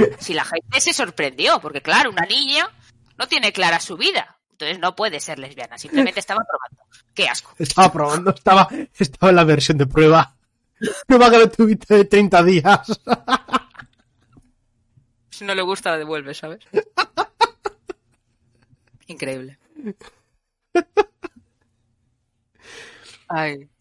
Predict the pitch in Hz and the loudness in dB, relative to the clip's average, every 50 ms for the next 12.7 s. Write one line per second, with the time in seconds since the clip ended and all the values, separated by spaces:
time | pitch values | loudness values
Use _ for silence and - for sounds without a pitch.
0 | _ _ _ _ _ _ _ _ _ _ _ _ _ _ _ _ _ _ _ _ | _ _ _ _ _ _ _ _ _ _ _ _ _ _ _ _ _ _ _ _
1 | _ - 196 190 190 190 190 190 190 185 185 185 185 185 185 180 180 180 175 160 | _ -6 -4 -4 -4 -4 -4 -4 -4 -4 -4 -2 -2 -2 -2 -2 -4 -6 -8 -8
2 | 139 _ _ _ _ _ - 185 180 175 170 170 160 - 196 226 262 254 226 226 | -10 _ _ _ _ _ -2 -2 0 2 2 0 0 2 2 2 4 4 4 2
3 | 262 - - _ _ - 156 151 147 147 135 135 139 151 - - - 202 - 214 | 2 0 -4 _ _ -8 -4 -2 -2 -2 -2 -2 -4 -4 -4 -4 -6 -4 0 0
4 | 202 214 - - - _ _ - - 151 147 135 - 139 127 - 143 147 151 180 | 0 0 -2 -8 -16 _ _ -4 -2 -2 -2 -2 -2 -6 -4 -4 -4 -4 -4 -4
5 | - 160 151 165 160 143 139 156 165 165 165 147 139 - 147 165 156 - 131 127 | -4 -2 0 0 0 2 0 0 -2 -2 -4 -6 -4 -2 -2 -2 -2 -4 -6 -6
6 | 120 131 135 131 - 143 131 131 123 120 139 156 151 - - _ _ _ _ _ | -6 -6 -6 -6 -6 -6 -6 -6 -4 -2 0 0 -2 -2 -6 _ _ _ _ _
7 | _ _ _ _ _ _ _ _ _ _ _ - - - 151 143 160 135 139 147 | _ _ _ _ _ _ _ _ _ _ _ -16 -14 -12 -12 -12 -12 -12 -12 -12
8 | - - 143 135 - 139 143 - - - - - - _ _ - - - _ _ | -12 -12 -14 -14 -14 -16 -18 -20 -20 -20 -20 -20 -20 _ _ -20 -20 -20 _ _
9 | - 180 180 180 180 165 - _ _ - 175 165 180 196 226 247 254 - - 175 | -2 2 2 2 2 0 -2 _ _ -2 0 2 2 2 2 0 0 0 -2 0
10 | 170 185 202 196 - 170 160 165 160 - _ _ _ _ _ - - 135 - 160 | 0 0 0 0 0 0 0 0 -2 -6 _ _ _ _ _ -18 -12 -8 -8 -6
11 | 143 135 127 127 143 143 143 - _ _ _ _ _ _ _ _ _ _ _ - | -4 -4 -2 -2 -2 -4 -6 -8 _ _ _ _ _ _ _ _ _ _ _ -14
12 | 131 131 131 135 131 131 - 143 139 131 127 127 127 | -12 -10 -8 -8 -8 -6 -4 -4 -2 -2 -2 -4 -6